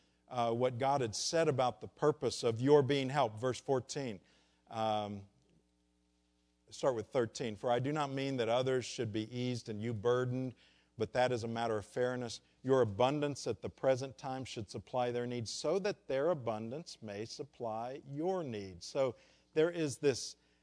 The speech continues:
this back and forth that works be-,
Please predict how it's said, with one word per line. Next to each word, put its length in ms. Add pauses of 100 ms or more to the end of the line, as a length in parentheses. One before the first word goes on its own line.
(180)
this 220
back 540
and 140
forth 520 (1160)
that 200
works 420
be-, 260